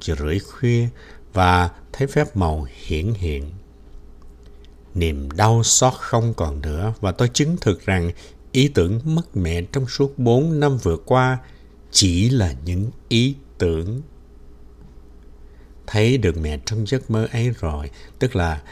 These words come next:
thấy mẹ tôi mãi mãi. Điều này tôi càng thấy rõ hơn khi tôi mở cửa đi ra vườn. Vườn đầy ánh trăng khuya dịu dàng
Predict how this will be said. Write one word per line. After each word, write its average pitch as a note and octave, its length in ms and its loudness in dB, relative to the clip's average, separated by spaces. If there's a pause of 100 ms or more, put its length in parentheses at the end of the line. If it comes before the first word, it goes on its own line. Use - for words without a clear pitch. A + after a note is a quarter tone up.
(160)
thấy G#2+ 300 -2
mẹ D#2+ 240 -4 (120)
tôi G#2+ 240 0 (180)
mãi D2 320 -4
mãi. E2 360 -6 (1120)
Điều D#2+ 120 -4
này C#2+ 460 -6
tôi A2+ 140 2
càng D2+ 240 -2
thấy A#2+ 320 0
rõ D#2 280 -2
hơn A#2 360 0 (260)
khi G2+ 180 0
tôi A2 320 2 (100)
mở D#2+ 440 -4
cửa D#2+ 380 -4 (160)
đi A2 160 2
ra G2+ 260 -2 (100)
vườn. C2 240 -8 (4000)
Vườn F#2 520 8
đầy F2+ 260 4
ánh A#2 320 4
trăng C#3+ 180 6
khuya C3+ 280 8
dịu D#2+ 340 0
dàng D2 400 -2